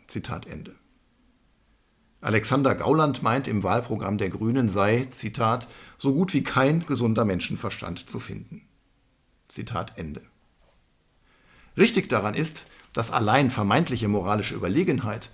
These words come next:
auch im linksgrünen politischen Spektrum nicht an die Stelle demokratisch legitimierter Rechtsetzung treten kann.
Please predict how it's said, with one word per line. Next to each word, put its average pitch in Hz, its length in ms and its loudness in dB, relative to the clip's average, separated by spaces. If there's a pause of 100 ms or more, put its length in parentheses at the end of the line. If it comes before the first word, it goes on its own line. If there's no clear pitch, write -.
(440)
auch 170 180 2
im 131 140 4
linksgrünen 160 600 0
politischen 113 540 -4
Spektrum 123 580 -2
nicht 143 380 0
an 107 160 -2
die 104 100 -2
Stelle 120 380 -2
demokratisch 101 800 -4
legitimierter 107 600 -4
Rechtsetzung 101 520 -6
treten 95 300 -4
kann. - 280 -8